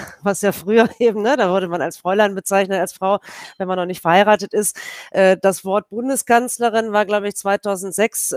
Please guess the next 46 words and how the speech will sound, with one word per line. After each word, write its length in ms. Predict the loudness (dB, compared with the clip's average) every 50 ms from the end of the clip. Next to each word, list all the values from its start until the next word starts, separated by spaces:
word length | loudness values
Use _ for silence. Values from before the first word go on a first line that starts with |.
| -6 -6
Wort 240 | -4 -6 -6 -4 -6
des 120 | -6 0
Jahres. 640 | 2 4 6 6 6 6 6 4 2 2 2 -2 -6 -8 -14 -20 -20 -20 -20 -20 -12 -4
Ähm, 400 | 0 2 2 2 2 2 -2 -6 -6 -4
man 160 | -4 -4 0
sagt 240 | 2 0 0 0 -2
heute 280 | -4 -2 0 2 2 2
auch 100 | 2 2
nicht 160 | -2 -4 -2
mehr, 160 | -2 0 2
Angela 340 | 2 0 0 2 2 2 2
Merkel 280 | 2 0 -2 -2 -4
ist 140 | -8 -8 -8
Bundeskanzler. 1000 | -10 -6 -4 -4 -4 -2 0 0 2 2 0 -2 -2 2 4 6 6 6 6 4
Äh, 140 | 2 0 0
heute 280 | 0 -2 -2 -4 -6
wird 140 | -6 -4 -2
ja 60 | 0
eher 180 | 2 2 2 2
darüber 260 | 2 0 -2 -2 -4
diskutiert, 500 | -4 -4 -6 -8 -10 -8 -4 -6 -4 -4
ob 120 | -4 -4
man 100 | -4 -4
sich 160 | -4 -2 -2 -2
einen 140 | -2 0
Mann 160 | -2 0 0 -2
als 120 | -2 0
Bundeskanzlerin 800 | -2 0 0 0 -2 2 0 0 0 0 0 0 2 2 0 -2
<laughs> 0 |
vorstellen 760 | 0 -2 -2 -2 -2 -4 -4 -4 -4 -2 -2 -2 -2 -4 -6
kann. 300 | -2 0 0 2 0 -2 _ -10 -14 -12 -10 -10 -10 -10 -10 -10 -10 -12 -6 0
Und, 360 | 2 4 4 4 2 2 2
ähm, 200 | 2 2 2 0
äh, 220 | 2 2 2 2 2
es 140 | 2 0 0
hat 140 | 0 0 0
sich 180 | -4 -6 -6
schon 120 | -4 -2 2
einiges 400 | 2 2 2 2 -2 -4 -4 -4
getan, 560 | -6 -6 -4 -2 2 2 4 4 2 2 0
aber 180 | 0 2 2 0
ich 100 | -2 -2
glaube, 300 | -2 -2 0 -2 -4 -6
diese 240 | -8 -8 -8 -8 -10
große 360 | -8 -8 -8 -6 -4 -4 -4
Disku-, 300 | -6 -6 -8 -6 -8